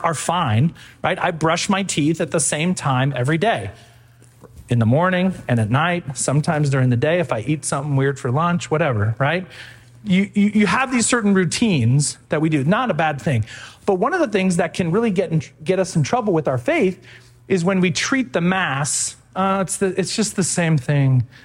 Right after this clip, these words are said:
every week. Well, it's not. The readings are different every week.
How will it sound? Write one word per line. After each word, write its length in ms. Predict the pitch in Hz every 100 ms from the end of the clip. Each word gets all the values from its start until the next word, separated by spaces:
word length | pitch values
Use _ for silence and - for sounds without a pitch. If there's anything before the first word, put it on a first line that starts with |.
| - - _
every 220 | 143 135
week. 440 | 123 117 101 - - - _ _ _ _ _ _ _ _ _ -
Well, 220 | 233 233
it's 220 | 220 220
not. 520 | 220 330 - - - - - - _ _ _ _ _ _ _ _ _ _ _ -
The 100 | 185
readings 440 | 175 226 226 175
are 60 | 156
different 420 | 143 - 180 269 -
every 240 | 143 135 120
week. 380 | 127 208 -